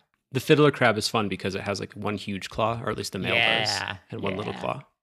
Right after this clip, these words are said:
Speaker 2: Is that the species that, like, the males will contest each other by, like, grabbing the giant claws and squeezing, and the one that backs off is the one that, you know, doesn't get to mate?
Speaker 1: Yeah, according to this, the large claw is used for fighting other males.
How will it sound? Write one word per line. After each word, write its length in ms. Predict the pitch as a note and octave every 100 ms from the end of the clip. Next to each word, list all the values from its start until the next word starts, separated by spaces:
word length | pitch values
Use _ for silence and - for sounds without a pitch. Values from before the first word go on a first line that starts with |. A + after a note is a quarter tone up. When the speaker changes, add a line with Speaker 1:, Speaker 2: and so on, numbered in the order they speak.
| _ _ -
Speaker 2:
Is 100 | C#3
that 160 | G#3 -
the 60 |
species 500 | B3 A#3 G#3 A#3 A3+
that, 200 | F3 E3+
like, 200 | F3 D#3+
the 80 | -
males 400 | C#3+ C3+ D3 D3+
will 140 | D#3+ D3
contest 460 | D3+ C3 C#3+ -
each 160 | D3+ -
other 200 | D3+ D#3+
by, 180 | C#3+ C3+
like, 200 | B2 G#2
grabbing 400 | C3 B2+ C#3 C#3
the 80 | A#2
giant 360 | B2+ A#2+ B2+
claws 440 | - B2+ A2+ B2+ -
and 200 | - A2+
squeezing, 720 | - C3+ A2+ G#2 C3+ D3 D3+
and 160 | C3+ A#2+
the 60 |
one 160 | A2+ A#2+
that 120 | A#2+
backs 300 | A#2+ A#2+ -
off 280 | A2+ C3 -
is 140 | A2
the 100 | B2
one 240 | G#2 A2 A2
that, 220 | G#2 - _ _
you 80 | A2+
know, 100 | G#2+
doesn't 260 | G#2 A#2+ B2+
get 140 | A#2
to 60 | A#2+
mate? 260 | A#2 - - - - -
Speaker 1:
Yeah, 100 | B2
according 240 | A2+ B2+ A2+
to 60 | A2+
this, 160 | G#2
the 80 | -
large 220 | G2 G2
claw 100 | -
is 120 | F#2+ -
used 100 | F2
for 100 | -
fighting 300 | - F#2+ F#2
other 160 | F#2+ F2+
males. 420 | G2+ - -